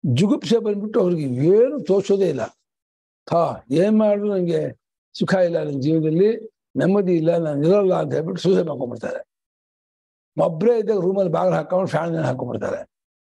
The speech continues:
ಎಂಥ ಮನಸ್ಸು ಇರ್ತದೆ ಗೊತ್ತಾ ಅವಾಗ ಆ ಟೈಮಲ್ಲಿ ಅವರಿಗೆ. ಆ ಜ-, ಆತ್ಮಹತ್ಯೆ ಮಾಡ್ಕೊಳ್ತಾರಲ್ಲ, ಅವ್ರಿಗೆ ಎಷ್ಟು ಮಟ್ಟಿಗೆ ಜೀವನದಲ್ಲಿ ಜುಗುಪ್ಸೆ ಕ-, ತಂದಿರ್ತಾರೆ, ಬೆಂದಿರ್ತಾರೆ, ಬೇಸರ ಆಗಿರ್ತಾರೆ ಅಂದ್ರೆ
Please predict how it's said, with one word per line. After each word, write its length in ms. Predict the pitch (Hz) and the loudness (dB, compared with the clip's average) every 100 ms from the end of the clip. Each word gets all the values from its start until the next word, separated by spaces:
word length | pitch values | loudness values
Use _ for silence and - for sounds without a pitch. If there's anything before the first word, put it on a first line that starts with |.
| _ _ _ _ _ _ - | _ _ _ _ _ _ -2
ಎಂಥ 260 | 208 214 | 0 2
ಮನಸ್ಸು 360 | 254 226 226 214 | -2 -2 -2 0
ಇರ್ತದೆ 200 | 220 240 | 0 0
ಗೊತ್ತಾ 300 | 226 196 220 | 0 2 2
ಅವಾಗ 200 | 214 208 | 0 0
ಆ 220 | 196 180 | -2 -2
ಟೈಮಲ್ಲಿ 320 | 180 196 202 | -2 -2 0
ಅವರಿಗೆ. 540 | 190 185 185 185 - - _ _ _ _ _ _ - | 2 2 2 0 -4 -16 _ _ _ _ _ _ -4
ಆ 180 | 160 | -2
ಜ-, 160 | 139 131 | -2 -2
ಆತ್ಮಹತ್ಯೆ 560 | - 165 - 196 190 190 | -2 -2 -4 -6 -4 -2
ಮಾಡ್ಕೊಳ್ತಾರಲ್ಲ, 680 | 175 180 170 175 151 135 156 185 - 190 _ _ _ - | -2 -2 -2 -2 -2 -2 -2 -2 -4 -14 _ _ _ -2
ಅವ್ರಿಗೆ 260 | 160 165 | 0 0
ಎಷ್ಟು 480 | 147 - _ _ 247 | -2 -6 _ _ 2
ಮಟ್ಟಿಗೆ 460 | 240 233 247 226 202 | 2 0 0 0 0
ಜೀವನದಲ್ಲಿ 540 | 147 196 208 208 196 | 0 0 2 2 0
ಜುಗುಪ್ಸೆ 460 | 156 165 202 - 190 | -2 0 0 -2 -4
ಕ-, 220 | 190 - | -2 0
ತಂದಿರ್ತಾರೆ, 640 | 170 185 185 185 170 165 175 | 2 2 2 2 0 0 -2
ಬೆಂದಿರ್ತಾರೆ, 960 | 151 165 175 185 185 170 170 175 - - _ _ - | -2 0 2 0 2 2 2 0 -4 -14 _ _ 0
ಬೇಸರ 460 | 165 185 202 185 202 | 2 2 0 0 0
ಆಗಿರ್ತಾರೆ 560 | 165 170 165 160 151 | 2 0 0 0 0
ಅಂದ್ರೆ 680 | 147 117 127 175 180 180 | 0 0 2 2 0 -2